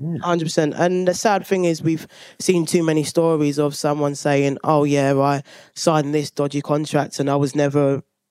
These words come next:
Speaker 2: involved or told what that means. Whereas a label to say,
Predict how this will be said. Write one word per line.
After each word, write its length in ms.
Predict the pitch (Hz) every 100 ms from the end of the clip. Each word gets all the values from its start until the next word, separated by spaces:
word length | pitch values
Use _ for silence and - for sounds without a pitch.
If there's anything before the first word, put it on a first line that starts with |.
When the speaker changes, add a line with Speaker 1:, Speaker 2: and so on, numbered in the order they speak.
| -
Speaker 2:
involved 480 | 147 143 147 147 139
or 100 | 135
told 480 | - 151 139 139 - - - -
what 120 | 156
that 160 | 143 135
means. 600 | 156 165 139 131 - - -
Whereas 420 | 160 151 156 147
a 120 | 135
label 460 | 156 160 151 151 143
to 140 | -
say, 420 | - 165 147 139